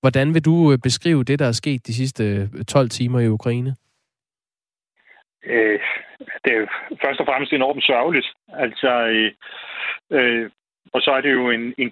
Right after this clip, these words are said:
Speaker 2: kæmpe militær operation. Øh, så, så på den måde er det jo også i sig selv, øh, historisk. Altså, øh, øh, Rusland, der, der invaderer en, et meget stort naboland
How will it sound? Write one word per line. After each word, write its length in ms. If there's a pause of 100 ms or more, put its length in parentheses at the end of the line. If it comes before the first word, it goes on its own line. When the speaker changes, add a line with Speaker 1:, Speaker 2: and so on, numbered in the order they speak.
(140)
Speaker 2:
kæmpe 320 (140)
militær 480
operation. 680 (260)
Øh, 760
så, 240
så 160
på 60
den 160
måde 200
er 40
det 80
jo 120
også 240 (840)
i 120
sig 200
selv, 240
øh, 420
historisk. 540 (140)
Altså, 340 (320)
øh, 340 (580)
øh, 340 (500)
Rusland, 400 (440)
der, 540
der 60
invaderer 600 (220)
en, 340
et 140 (100)
meget 400
stort 320
naboland 520